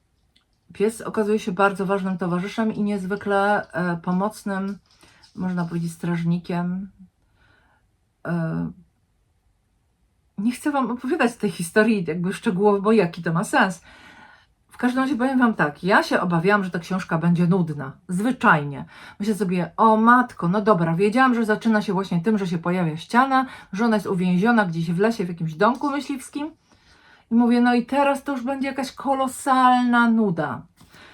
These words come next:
No bo co też tam się może wydarzyć, tak? Hmm. Otóż bardzo zdziwiła mnie ta autorka.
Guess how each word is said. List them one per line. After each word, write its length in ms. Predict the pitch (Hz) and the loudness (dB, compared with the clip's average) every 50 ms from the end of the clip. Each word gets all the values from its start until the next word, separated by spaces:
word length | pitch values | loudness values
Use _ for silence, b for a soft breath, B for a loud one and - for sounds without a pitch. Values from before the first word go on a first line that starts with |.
| B - | B -4
No 100 | 214 226 | -2 0
bo 120 | 208 226 233 | 0 0 -2
co 260 | 233 - 294 320 349 | -2 0 2 2 2
też 200 | 349 349 339 - | 2 -2 -2 0
tam 180 | - 294 285 | 2 2 2
się 180 | 269 - 254 226 | 2 0 0 2
może 260 | 214 214 208 196 202 | 2 2 2 0 -2
wydarzyć, 640 | 185 180 180 165 160 156 151 147 - - - - - | -2 -4 -4 -4 -4 -4 -4 -6 -10 -16 -18 -16 -12
tak? 300 | - 147 170 165 - - _ _ b b b b b b b b b _ _ _ _ _ _ _ _ _ _ _ _ _ | -10 -10 -10 -10 -12 -18 _ _ b b b b b b b b b _ _ _ _ _ _ _ _ _ _ _ _ _
Hmm. 280 | - - 202 180 147 - - _ _ _ _ _ _ _ _ _ _ - | -4 -2 0 0 -2 -4 -8 _ _ _ _ _ _ _ _ _ _ -6
Otóż 320 | 226 - 254 240 - - - - - | -4 -4 -4 -4 -6 -8 -10 -10 -2
bardzo 440 | 185 220 247 285 302 294 233 233 240 | 2 4 4 6 4 2 0 -4 -4
zdziwiła 460 | 214 185 170 185 175 202 202 190 180 | -4 -2 -2 -2 0 2 2 2 4
mnie 180 | 180 165 160 | 2 0 -2
ta 100 | 160 160 | -2 -4
autorka. 580 | - 151 151 151 - 151 151 156 - - 135 - | -4 -6 -6 -6 -6 -8 -4 -2 -2 -2 -2 -4